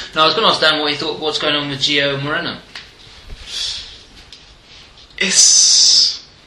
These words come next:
Speaker 2: it's a tricky subject. I mean, you guys or at least if you've been watching from the T V, you can probably say a little bit more than me on the specifics because, you know, I'm up in the stadium. It's not often the best view, but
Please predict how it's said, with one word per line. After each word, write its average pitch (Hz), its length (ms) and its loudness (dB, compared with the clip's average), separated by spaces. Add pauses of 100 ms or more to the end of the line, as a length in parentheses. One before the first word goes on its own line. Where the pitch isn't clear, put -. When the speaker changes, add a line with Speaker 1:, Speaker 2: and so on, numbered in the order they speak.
(420)
Speaker 2:
it's 156 200 0
a 180 60 -2
tricky - 360 2
subject. 127 460 0
I 131 40 -4
mean, 120 420 -4
you 165 180 -2
guys 123 760 0 (260)
or 104 300 -8 (160)
at 113 100 -8
least 117 200 -2
if 113 120 -8
you've 107 80 -8
been 117 160 -4
watching 120 260 -4
from 110 460 -10
the 104 80 -12
T 120 200 -4
V, 120 140 -2
you 117 200 -4
can 110 140 -12
probably 110 260 -8
say 95 400 -6 (440)
a - 40 -10
little 120 140 -2
bit 113 120 -4
more 117 340 -2
than 107 140 -8
me 110 160 -8
on 107 100 -8
the 104 60 -12
specifics 107 540 -6
because, - 640 -10 (360)
you 104 60 -12
know, 104 120 -6
I'm 110 140 -4
up 107 160 -8
in 104 100 -8
the 104 60 -10
stadium. 110 680 -4
It's - 560 -6
not 110 260 -12
often 113 360 -8
the 101 40 -10
best 104 280 -10
view, 110 220 -8
but - 280 -12